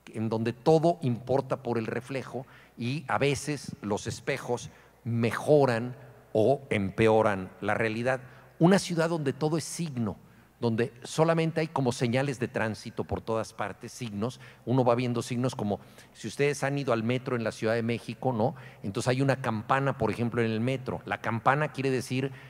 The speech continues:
estación Insurgentes, porque es la campana de Dolores. Hay que saber ciertas cosas para entender, eh, los, eh, este códice, ¿no? Y, y así sucesivamente. Hay un cañón, ese cañón es la Ciudadela,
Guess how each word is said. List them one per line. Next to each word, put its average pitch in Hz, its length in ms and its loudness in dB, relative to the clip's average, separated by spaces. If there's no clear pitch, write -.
estación 113 440 0
Insurgentes, 135 880 -2
porque - 240 2
es 104 60 -4
la 117 100 2
campana 107 420 0
de 113 100 2
Dolores. 123 440 6
Hay 156 80 -4
que 151 100 -8
saber 143 300 -2
ciertas 151 340 -6
cosas 139 240 -2
para 107 160 -4
entender, 98 520 -6
eh, 85 420 -6
los, 92 300 -6
eh, 110 460 -10
este 127 280 -4
códice, 131 560 2
¿no? 127 400 2
Y, 120 180 -6
y 113 200 -4
así 110 220 -4
sucesivamente. 131 720 -2
Hay 127 100 -2
un 131 140 0
cañón, 135 580 4
ese 123 200 -2
cañón 127 400 2
es 127 140 -4
la 113 80 -2
Ciudadela, 127 760 0